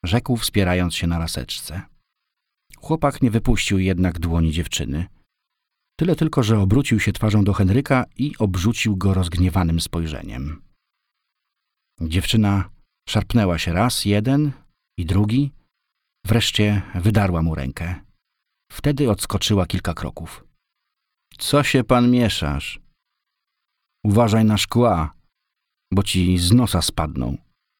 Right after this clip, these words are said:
rzekł wolno chłopak. Zdążył już chyba dostrzec, że przeciwnik jego nie wygląda na siłacza.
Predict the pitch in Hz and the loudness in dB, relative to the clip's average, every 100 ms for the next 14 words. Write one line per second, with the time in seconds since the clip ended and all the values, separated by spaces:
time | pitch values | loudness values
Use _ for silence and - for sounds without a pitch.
0 | _ _ _ _ - 85 110 - 90 85 | _ _ _ _ -6 -2 -2 -2 0 0
1 | 78 80 - - - - - - _ _ | 0 0 -6 -12 -12 -14 -16 -20 _ _
2 | _ _ - - - 87 143 120 92 90 | _ _ -20 -18 -10 0 2 2 2 0
3 | 85 - - 87 87 85 80 98 - - | -2 -4 -4 -2 0 0 0 -2 -2 -4
4 | 143 143 - - - - - - 95 82 | -4 -6 -12 -14 -20 -20 -8 -2 -2 0
5 | 95 - 151 131 87 98 90 110 143 101 | -2 0 2 2 2 0 2 2 2 0
6 | 90 76 64 65 65 - 76 62 - - | 0 -2 -2 -4 -4 -4 -4 -6 -8 -10
7 | 95 | -10